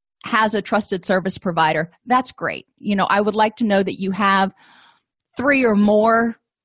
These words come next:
people that you could really trust, but let's make sure that you've got an outlet somewhere. And affordable, accessible, supportive services. What's out there in the community.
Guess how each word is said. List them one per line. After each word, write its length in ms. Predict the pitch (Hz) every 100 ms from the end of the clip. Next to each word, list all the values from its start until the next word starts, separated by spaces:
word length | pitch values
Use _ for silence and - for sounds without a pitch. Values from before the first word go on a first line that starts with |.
| -
people 380 | 262 - 220 208
that 100 | 175
you 140 | 202
could 160 | 214 190
really 240 | 190 180
trust, 480 | - 170 196 - -
but 220 | 208 - _ _ _ _
let's 240 | - 240 240
make 220 | 240 247
sure 200 | - 220
that 120 | 196
you've 100 | 208
got 160 | 208 190
an 80 | 185
outlet 340 | 175 165 -
somewhere. 440 | - 160 120 160 - _ _ _ _ - - - -
And 140 | 254
affordable, 640 | - 294 339 339 320 311 -
accessible, 680 | - - 262 - 240 247 233
supportive 640 | - 220 - 202 196 190
services. 760 | - 143 135 160 - 151 170 - _ - _ _ _ _ _ -
What's 300 | 208 269 262
out 240 | 247 220 220
there 160 | 202
in 160 | 196 190
the 60 |
community. 680 | 175 196 175 165 156 -